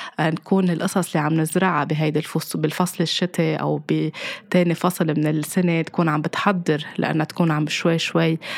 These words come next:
عم تطلع على الحياة مع بداية الربيع وخلال كل فصل الربيع. فحكيت قد إيه لازم نكون عم نهدى، لازم نكون عم نطلع جواتنا، نعمل introspection، نعمل reflection، ننظر لكتير أشياء يمكن بحاجة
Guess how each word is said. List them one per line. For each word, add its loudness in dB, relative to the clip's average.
عم 4
تطلع 0
على 2
الحياة 2
مع 4
بداية 2
الربيع 2
وخلال -2
كل 2
فصل -4
الربيع. 0
فحكيت 0
قد 0
إيه 4
لازم 2
نكون 0
عم 0
نهدى، 2
لازم 0
نكون -2
عم 0
نطلع 2
جواتنا، 0
نعمل 0
introspection، -2
نعمل 0
reflection، -2
ننظر 4
لكتير 2
أشياء 0
يمكن 0
بحاجة 0